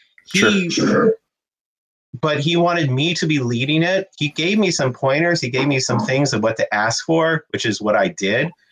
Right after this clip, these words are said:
Speaker 1: But what if I didn't ask a question, he said,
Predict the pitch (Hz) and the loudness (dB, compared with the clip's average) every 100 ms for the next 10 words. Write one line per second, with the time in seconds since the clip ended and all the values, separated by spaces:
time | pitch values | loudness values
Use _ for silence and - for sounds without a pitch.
0 | _ _ - 143 139 139 147 147 127 127 | _ _ -6 -4 0 0 0 0 -2 0
1 | 190 185 - 135 - 127 - - - 120 | 0 0 0 -2 -2 -4 -2 -2 0 -2
2 | 107 120 117 | 0 0 -2